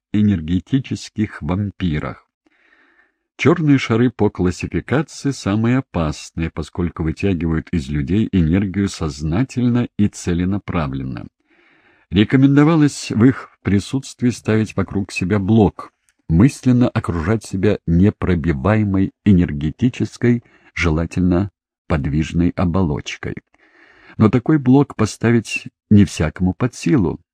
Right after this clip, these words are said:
Дело непростое. Требовало хорошей тренированности и способности к сосредоточению. У Некрасова блок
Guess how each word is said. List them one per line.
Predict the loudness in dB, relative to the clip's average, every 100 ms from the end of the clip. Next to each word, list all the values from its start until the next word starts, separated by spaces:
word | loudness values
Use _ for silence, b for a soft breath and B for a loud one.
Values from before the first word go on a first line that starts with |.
| _ _ _ -6
Дело | -2 0
непростое. | 2 0 0 -4 -4 -2 0 0 -4 -16 _ b b _
Требовало | -2 0 2 2 0
хорошей | -2 -4 -4 -2 0 0 0 0
тренированности | 0 2 0 0 0 2 0 -2 -2 0 0 b b _
и | 2
способности | 2 -2 -6 -2 -2 0 0 -2 -4 -2 -2 -4 _ _ _ _ _ -8
к |
сосредоточению. | -4 -4 0 2 2 2 0 -2 -6 -6 -6 -10 -14 _ B B B B B B B B 4
У |
Некрасова | 6 6 4 2 4 4
блок | 6 6 4 0 -16 B